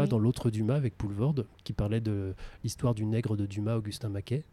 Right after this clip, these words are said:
Speaker 2: Et lui, il jouait Dumas, et c'est vrai qu'il ressemble très, très, il ressemble beaucoup, beaucoup à Dumas, euh, Depardieu,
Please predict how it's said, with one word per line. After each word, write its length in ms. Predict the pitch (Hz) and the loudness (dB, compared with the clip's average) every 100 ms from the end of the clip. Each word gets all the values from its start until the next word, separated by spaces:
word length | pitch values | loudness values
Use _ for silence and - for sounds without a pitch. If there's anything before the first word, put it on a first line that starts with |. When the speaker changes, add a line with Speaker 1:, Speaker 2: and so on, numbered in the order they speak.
| - - - - - | -18 -18 -18 -20 -4
Speaker 2:
Et 80 | 110 | -2
lui, 140 | 107 151 | 4 4
il 80 | |
jouait 200 | 135 120 | 6 6
Dumas, 280 | 110 113 143 - | 6 6 4 2
et 60 | |
c'est 180 | - 113 | 0 0
vrai 260 | 101 110 147 | 2 2 2
qu'il 160 | - | 0
ressemble 320 | - 120 120 120 | 0 2 0 -2
très, 180 | - 117 | -2 -2
très, 640 | - 117 110 104 101 104 | 2 2 2 0 -2 -2
il 160 | 104 110 | -2 -2
ressemble 300 | - 131 123 | 0 4 6
beaucoup, 240 | 117 - | 6 4
beaucoup 320 | 131 120 151 139 | 0 2 4 4
à 40 | |
Dumas, 280 | 104 113 95 - - - - - - - - | 4 2 0 -6 -20 -20 -20 -18 -18 -14 -6
euh, 220 | 101 101 | -2 0
Depardieu, 420 | 101 110 101 98 | 2 4 2 0